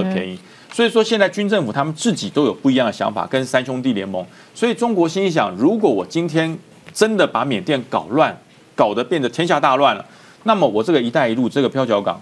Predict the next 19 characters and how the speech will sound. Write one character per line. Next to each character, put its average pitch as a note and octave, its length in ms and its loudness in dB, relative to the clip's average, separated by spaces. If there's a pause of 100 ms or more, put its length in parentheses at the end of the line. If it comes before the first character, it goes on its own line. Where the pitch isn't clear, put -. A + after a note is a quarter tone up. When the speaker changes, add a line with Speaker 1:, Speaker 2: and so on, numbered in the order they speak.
Speaker 1:
这 E3+ 120 2
条 G#2+ 140 0
路 A#2 160 0
就 A#2 160 -2
被 G2+ 240 0
锁 - 320 -8
住 F#2 180 -6
了。 F#2+ 60 -6
Speaker 2:
嗯。 D#3 240 -4 (360)
Speaker 1:
所 F#3 140 2
以 F3+ 60 4
他 F3+ 300 2
想 A2 320 -2
让 D#3+ 180 -2
它 C#3 300 -2
一 - 80 -16
小 - 320 -6
动 B2+ 180 0
乱， A2 160 2